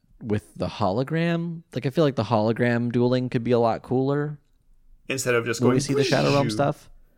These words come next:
Speaker 2: And it's like a
Speaker 1: Yeah.
Speaker 2: Star Trek, uh, transporter effect where it's just like, "Whoop, here's a monster." <laughs>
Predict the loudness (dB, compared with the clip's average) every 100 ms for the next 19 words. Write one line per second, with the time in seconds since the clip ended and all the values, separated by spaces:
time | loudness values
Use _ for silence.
0 | -20 -10 -4 -2 -2 2 4 4 4 2
1 | 2 8 8 6 0 -2 -8 _ -2 2
2 | 2 2 -6 -8 -8 -8 -8 -10 -10 -10
3 | -12 -12 -12 -12 -12 -12 -12 -12 0 2
4 | 2 0 _ -18 -8 -6 -4 -4 -6 -6
5 | -10 -10